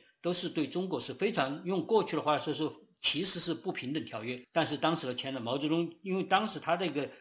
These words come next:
意向是要加入社会主义阵营，要一边倒向苏联。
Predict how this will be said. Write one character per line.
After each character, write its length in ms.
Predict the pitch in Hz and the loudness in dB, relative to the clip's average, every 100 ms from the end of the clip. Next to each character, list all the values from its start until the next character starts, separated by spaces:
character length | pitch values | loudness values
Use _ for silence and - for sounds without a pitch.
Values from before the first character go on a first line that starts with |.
| - - _ | -20 -20 _
意 180 | 185 175 | 0 2
向 240 | 170 139 | 4 2
是 400 | 120 151 123 - _ _ - | 0 -4 -4 -8 _ _ 2
要 380 | 170 120 - - _ _ | 4 4 0 -14 _ _
加 220 | 180 165 | 4 4
入 160 | 165 113 - | 2 -4 -8
社 200 | - 147 | 0 0
会 100 | 135 | 0
主 120 | 120 | -6
义 40 | |
阵 140 | 113 131 | -6 -2
营， 60 | |
要 120 | 139 151 | 2 2
一 160 | 160 | 2
边 200 | 156 196 | 2 2
倒 160 | 185 101 | 2 0
向 200 | 147 120 | -2 -4
苏 200 | - 151 | -4 -2
联。 220 | 143 110 | -2 -2